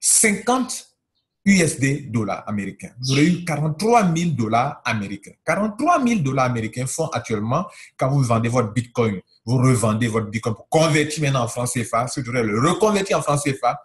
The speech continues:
la monnaie, votre argent aurait tellement pris de valeur que maintenant, ce ne sera plus un million deux cents, mais autour de vingt-trois millions six cent quatre-vingt-douze mille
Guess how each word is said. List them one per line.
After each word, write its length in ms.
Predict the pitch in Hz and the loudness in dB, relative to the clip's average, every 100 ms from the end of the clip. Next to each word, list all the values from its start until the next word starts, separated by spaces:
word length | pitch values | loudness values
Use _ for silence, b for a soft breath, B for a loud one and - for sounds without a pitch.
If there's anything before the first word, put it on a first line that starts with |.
| B B B B B | B B B B B
la 180 | 147 151 | 4 4
monnaie, 340 | 160 196 269 269 - | 4 4 4 2 -2
votre 300 | 151 170 214 | -2 0 2
argent 320 | 160 151 180 | 4 4 4
aurait 220 | 156 175 | 4 4
tellement 260 | - 185 185 | 2 0 0
pris 240 | - 311 | 2 2
de 60 | 202 | 4
valeur 580 | 131 120 123 143 170 - | 2 2 4 2 0 0
que 80 | 214 | 0
maintenant, 480 | 180 151 151 160 | 2 0 0 -2
ce 160 | 190 - | -2 -4
ne 80 | 131 | -6
sera 260 | - 127 120 180 | -2 0 0 -2
plus 120 | 175 | -2
un 80 | 226 | 4
million 300 | 220 147 143 | 4 4 2
deux 180 | 135 135 | 0 0
cents, 220 | 135 143 | 0 -2
mais 80 | 123 | -2
autour 280 | - 127 190 | -4 -6 -6
de 160 | 139 101 - | -4 -4 -2
vingt-trois 520 | 147 143 156 156 156 | 0 0 0 2 2
millions 400 | 135 113 113 123 | 0 -2 -4 -8
six 200 | 131 135 | -10 -10
cent 180 | - 135 131 | -8 -8 -8
quatre-vingt-douze 680 | 110 - 110 113 120 120 113 107 - | -10 -12 -16 -12 -10 -10 -12 -20 -12
mille 120 | 127 | -10